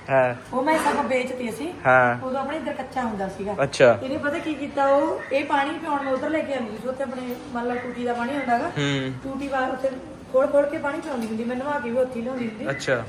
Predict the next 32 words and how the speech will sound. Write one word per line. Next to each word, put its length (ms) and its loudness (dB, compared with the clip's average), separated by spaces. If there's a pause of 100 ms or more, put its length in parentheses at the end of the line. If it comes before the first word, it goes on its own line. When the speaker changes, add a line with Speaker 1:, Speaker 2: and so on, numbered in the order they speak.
(100)
Speaker 2:
ਜਿਹਦਾ 180 0
ਸ਼ੈੱਡ 260 -4
ਪਾਇਆ 200 -2
ਹੋਇਆ। 260 -6 (180)
Speaker 1:
ਠੀਕ 200 -6
ਹੈ। 80 -2
Speaker 2:
ਉਹ 260 2
ਮੈਂ 100 4
ਇਸਨੇ 240 -2
ਕੀ 140 -6
ਕੀਤਾ, 200 -2
ਆਪਣੇ 200 0
ਉਰੇ 100 -2
ਨਿੰਮ 260 -4
ਸੀਗਾ। 260 -4
Speaker 1:
ਹੂੰ। 640 -4 (560)
Speaker 2:
ਉਹ 100 4
ਨਿੰਮ 240 -2
ਥੱਲੇ 220 -2 (340)
ਖੜੀ 220 0
ਸੀ, 120 -4
ਇਹ 220 0
ਵੀ 100 2
ਸੂਣ 200 -4
ਵਾਲੀ 180 0
ਸੀ, 100 -6
ਉਹ 180 4
ਵੀ 100 -4
ਸੂਣ 200 -6
ਵਾਲੀ 200 -2
ਸੀ। 140 -6
Speaker 1:
ਹੂੰ। 440 -2